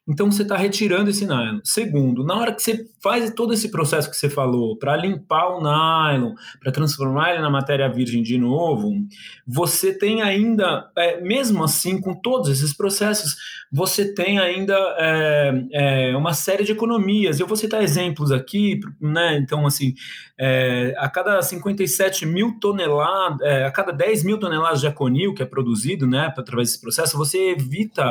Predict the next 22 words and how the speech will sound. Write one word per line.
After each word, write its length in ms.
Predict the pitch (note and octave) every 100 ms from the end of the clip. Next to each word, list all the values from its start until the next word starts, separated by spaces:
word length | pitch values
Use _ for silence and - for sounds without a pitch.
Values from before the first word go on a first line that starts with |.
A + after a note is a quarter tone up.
| A2
a 140 | D3+ E3+
emissão 400 | F#3+ D3+ F#3+ G3+
de 100 | F3
cinquenta 480 | - F#3 G3+ G#3 G3+
e 60 |
sete 420 | G3 F#3+ F#3+ G3
mil 440 | F#3 F#3+ G3+ C4 C4
toneladas 560 | A3+ G#3 F#3 F#3 F#3+ F#3
de 80 |
gás 140 | F3+ F3
carbônico. 540 | E3+ C3+ A#2+ G#2 - _ _ - - - _ _ _ _ _ _ _
Se, 380 | - - E3+ E3+
se, 200 | C#3+ -
ou 100 | -
seja, 220 | D3 C#3 B2+
se 160 | -
você 120 | -
fosse 260 | G#3 G#3+ G#3
fazer 340 | G3 E3+ C3+
o 80 | D3
mesmo 500 | C3+ C#3 G#3 B3+ G3+
tapete 680 | - C#3 B2+ A#2 A2 - -